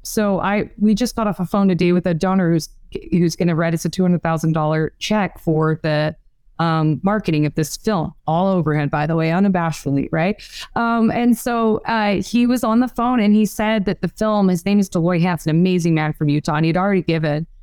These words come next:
funding for, to help make the film. So this is a secondary investment with us, which is so incredible donation, I should say. But he, uh, he was sharing how after he watched the film, he became so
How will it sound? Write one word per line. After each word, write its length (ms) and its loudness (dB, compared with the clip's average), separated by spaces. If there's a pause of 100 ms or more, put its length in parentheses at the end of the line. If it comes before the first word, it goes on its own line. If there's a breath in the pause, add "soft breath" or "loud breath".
(160)
funding 320 2
for, 100 -4
to 180 -6
help 220 -2
make 180 -2
the 60 0
film. 280 -2
So 120 -14
this 160 -2
is 80 -2
a 80 2
secondary 720 0
investment 580 -2 (280)
with 180 0
us, 240 -2
which 160 -8
is 80 -6
so 420 -2
incredible 340 -2
donation, 460 -2
I 60 0
should 160 -8
say. 260 -4 (460)
But 160 -2
he, 500 0
uh, 440 0 (220)
he 120 0
was 180 0
sharing 440 2
how 400 0 (400)
after 360 0
he 140 4
watched 360 -2
the 60 0
film, 360 2
he 80 4
became 400 0
so 760 -2